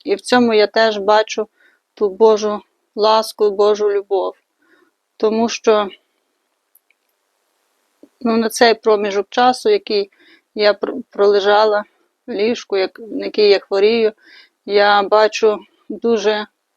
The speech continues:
дуже гарне відношення до себе і просто в повній мірі забота.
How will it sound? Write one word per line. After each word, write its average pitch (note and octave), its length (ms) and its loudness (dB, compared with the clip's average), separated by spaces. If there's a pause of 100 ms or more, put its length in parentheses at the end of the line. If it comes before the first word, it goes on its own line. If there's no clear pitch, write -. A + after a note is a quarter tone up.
(280)
дуже A3 320 2
гарне G#3 400 -2
відношення G#3+ 580 -2
до F#3+ 140 -4
себе G3 460 -2
і G3+ 380 -4 (3500)
просто G#3+ 320 0
в G3+ 80 -8
повній G#3+ 440 0
мірі G#3 360 -2
забота. F#3+ 540 -6